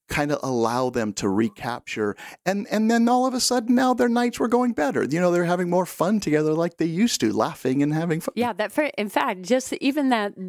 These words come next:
Speaker 2: that's a great point. That, that initial reconnection at the end of the day, how you'd spend that first, let's say, one minute or two minutes together, greeting, saying hello,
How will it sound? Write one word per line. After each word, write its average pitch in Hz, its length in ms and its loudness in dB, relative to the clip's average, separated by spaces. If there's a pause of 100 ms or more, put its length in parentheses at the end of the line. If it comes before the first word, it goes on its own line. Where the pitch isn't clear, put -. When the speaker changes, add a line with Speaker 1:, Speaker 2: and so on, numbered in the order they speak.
(140)
Speaker 2:
that's 240 300 0
a 294 40 0
great 214 320 0
point. 208 320 -2
That, 190 160 2 (280)
that 208 220 2
initial 233 840 0 (100)
reconnection 214 960 0
at 185 160 0
the 175 160 -4
end 202 180 -2
of 254 120 -2
the 214 80 0
day, 180 540 0 (500)
how 240 320 4
you'd 302 320 2
spend 226 640 0
that 190 260 2
first, - 760 0
let's 233 180 4
say, 196 460 0 (240)
one 214 320 2
minute 226 320 4
or 160 80 2
two 208 320 0
minutes 220 420 2
together, 180 520 0
greeting, 208 600 0
saying 175 340 0
hello, 214 540 2